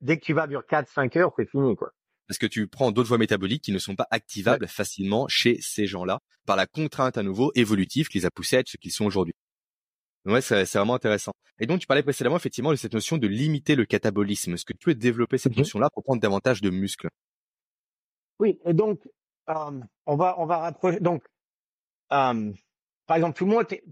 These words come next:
Speaker 1: tout le monde est en, toujours en train de, de dire qu'il faut, euh, tu sais, monter la, c'est mieux d'avoir plus de testostérone et tout ça.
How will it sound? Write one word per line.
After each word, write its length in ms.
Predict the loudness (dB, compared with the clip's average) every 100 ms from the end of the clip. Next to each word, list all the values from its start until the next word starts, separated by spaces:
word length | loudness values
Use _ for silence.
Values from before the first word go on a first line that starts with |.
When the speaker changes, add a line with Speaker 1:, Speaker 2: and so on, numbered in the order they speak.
| -2
Speaker 1:
tout 100 | 2
le 60 |
monde 160 | 2 2
est 120 | 2
en, 140 | 0
toujours 380 | -2 0 2 4
en 100 | 2
train 300 | -2 -2 0
de, 260 | 0 0 0
de 220 | 0 -2
dire 360 | 0 0 0 0
qu'il 200 | -8 -10
faut, 400 | -2 2 2 0
euh, 80 | -4
tu 140 | -2
sais, 140 | 0
monter 280 | 2 2 2
la, 160 | 0 0
c'est 320 | -2 -2 -2
mieux 220 | 0 2 4
d'avoir 300 | 2 -2 -2
plus 220 | 0 2
de 80 | 2
testostérone 760 | 0 0 -2 -2 0 0 0
et 60 | -2
tout 140 | -6
ça. 220 | -4 -6